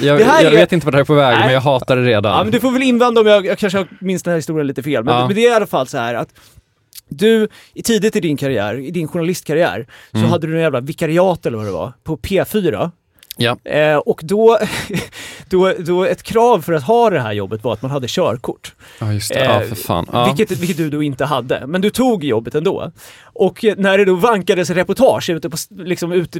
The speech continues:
Speaker 2: ja, inte ute på, alltså det kunde ju varit ganska långt ut. Då, eh, då gick du till, för ni, ni hade någon jävla garage då.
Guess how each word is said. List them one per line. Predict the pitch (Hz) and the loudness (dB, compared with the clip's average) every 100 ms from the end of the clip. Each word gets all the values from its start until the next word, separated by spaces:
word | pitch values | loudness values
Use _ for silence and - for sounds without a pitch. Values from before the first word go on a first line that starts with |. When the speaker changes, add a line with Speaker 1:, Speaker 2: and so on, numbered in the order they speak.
| 143 | -4
Speaker 2:
ja, | 165 165 147 | 0 0 0
inte | 160 165 | -4 -6
ute | 180 233 | -8 -8
på, | - 214 | -2 -2
alltså | 196 | -2
det | 165 | -6
kunde | - 202 | -4 -2
ju | 254 | 2
varit | 214 - | 0 -2
ganska | 165 139 151 | -6 -4 0
långt | 226 269 95 | 0 0 -4
ut. | 101 - - - _ - | -10 -12 -20 -20 _ -4
Då, | 196 220 - - | 4 4 4 0
eh, | 208 185 180 180 214 | 2 4 4 0 -2
då | 180 202 190 | -2 0 0
gick | 185 180 233 - | -2 -6 -8 -4
du | 226 | -6
till, | - | -4
för | 180 | -2
ni, | 185 | -2
ni | 175 175 | 0 -2
hade | 175 | 0
någon | 170 | 0
jävla | 160 147 | 0 0
garage | 151 170 107 - | 2 2 0 -4
då. | - 160 | -10 -10